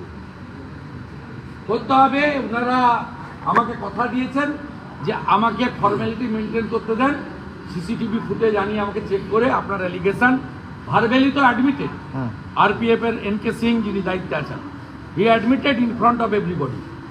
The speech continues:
Speaker 1: সেকেন্ড থিং, আমি বলেছি আপনার ইভিনিং এর মধ্যে প্রেসকেও জানিয়ে দেন। এই কাজগুলো যদি ওরা আজকে না করে, তাহলে after ten A M I will write a letter against ডিআরএম and against আরপিএফ।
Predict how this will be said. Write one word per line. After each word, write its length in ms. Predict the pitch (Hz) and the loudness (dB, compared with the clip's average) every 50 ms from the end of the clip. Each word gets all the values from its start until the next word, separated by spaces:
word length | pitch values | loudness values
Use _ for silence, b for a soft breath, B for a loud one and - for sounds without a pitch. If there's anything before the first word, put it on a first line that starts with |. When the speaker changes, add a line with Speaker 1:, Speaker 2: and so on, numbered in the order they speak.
| - - - - - - - - | -14 -14 -16 -16 -16 -12 -4 2
Speaker 1:
সেকেন্ড 300 | 226 240 254 277 269 - | 2 4 6 4 4 4
থিং, 180 | 277 277 262 | 2 2 2
আমি 200 | 269 254 254 269 | 2 2 2 2
বলেছি 360 | 233 220 247 254 269 262 262 277 | 2 2 2 2 2 2 6 4
আপনার 300 | 247 247 247 240 233 220 | 4 6 4 0 -2 -2
ইভিনিং 360 | 226 196 226 240 240 240 240 | -2 -2 -2 -2 0 -2 -2
এর 100 | 233 220 | -2 -2
মধ্যে 280 | 220 214 185 214 269 285 294 294 - - - - - - - - | -4 -2 0 2 2 2 0 -4 -8 -10 -12 -12 -12 -12 -6 0
প্রেসকেও 380 | 190 214 226 214 - - 240 226 | 2 2 2 2 0 0 0 2
জানিয়ে 300 | - 202 180 175 165 147 | 2 0 -2 -2 -2 -4
দেন। 200 | - - - - - - - | -4 -6 -10 -12 -12 -10 -6
এই 80 | - 190 | -6 -2
কাজগুলো 420 | - 226 220 233 - - 240 240 | 0 0 0 0 0 0 -2 -2
যদি 200 | 233 240 202 233 | -2 -2 0 0
ওরা 140 | 233 226 220 | 2 2 2
আজকে 240 | 214 208 - - 226 | 0 -2 -2 -2 -2
না 160 | 208 208 208 202 | 0 0 0 0
করে, 240 | 196 233 247 285 302 294 - - - - | 0 2 2 2 2 0 -4 -10 -10 -6
তাহলে 160 | 160 190 202 196 | -2 2 2 2
after 260 | 190 185 - 226 226 226 | 2 2 2 0 0 2
ten 180 | - 220 226 226 | 2 2 4 4
A 160 | 233 233 254 294 | 4 4 2 2
M 60 | 302 - - - - - - - - - - - - - - 143 | 0 -2 -6 -10 -12 -12 -14 -14 -14 -14 -12 -12 -12 -8 -4 0
I 80 | 170 196 | 2 4
will 160 | 196 190 180 | 4 4 2
write 260 | 196 196 208 202 - | 2 2 2 2 2
a 60 | 220 202 | 2 2
letter 340 | 185 185 - 240 254 277 262 - - - - - - - - 156 | 2 2 4 4 4 4 4 0 -6 -10 -12 -12 -10 -6 -4 -2
against 340 | 175 180 208 196 - 143 | -2 0 -2 -2 -4 -2
ডিআরএম 380 | 147 185 202 208 220 240 262 247 | 2 4 4 6 6 6 4 4
and 380 | 214 196 185 190 - - - 185 185 - - 175 | 2 0 -2 -4 -8 -8 -8 -8 -6 -6 -4 -2
against 260 | 165 190 202 196 185 | -2 0 0 0 0
আরপিএফ। 380 | 170 175 160 - - 123 113 | 0 -2 -2 -2 -4 -6 -6